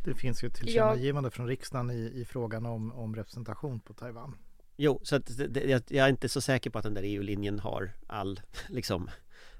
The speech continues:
Speaker 3: så
Speaker 2: Jag
Speaker 3: brett
Speaker 2: uppfatt-,
Speaker 3: stöd.
Speaker 2: jag uppfattar nog snarare detta som att man kanske inte riktigt har kapacitet att hantera hur mycket som helst på en gång,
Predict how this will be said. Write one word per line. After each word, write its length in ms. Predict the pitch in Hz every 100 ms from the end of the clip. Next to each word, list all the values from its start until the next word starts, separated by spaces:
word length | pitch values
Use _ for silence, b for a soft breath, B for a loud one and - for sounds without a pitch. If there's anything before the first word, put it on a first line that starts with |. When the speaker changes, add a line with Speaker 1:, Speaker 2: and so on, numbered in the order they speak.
| B B B
Speaker 3:
så 140 | - 139
Speaker 2:
Jag 80 | 120
Speaker 3:
brett 180 | 226
Speaker 2:
uppfatt-, 320 | 220 - 233 226
Speaker 3:
stöd. 240 | - - - - - - - b b b b b b - -
Speaker 2:
jag 120 | 240
uppfattar 300 | 233 226 220
nog 180 | 220 208
snarare 320 | 214 208 214
detta 300 | 202 202 190
som 220 | 190 175
att 160 | 175 180
man 220 | 175 - -
kanske 400 | 180 - - 170
inte 240 | 175 156
riktigt 360 | 165 - - -
har 220 | 175 170
kapacitet 760 | - - 175 - - 175 -
att 80 | 180
hantera 480 | 180 - - 165 -
hur 160 | 180 -
mycket 220 | - -
som 140 | -
helst 440 | 170 - - - -
på 80 |
en 160 | 170 165
gång, 180 | 165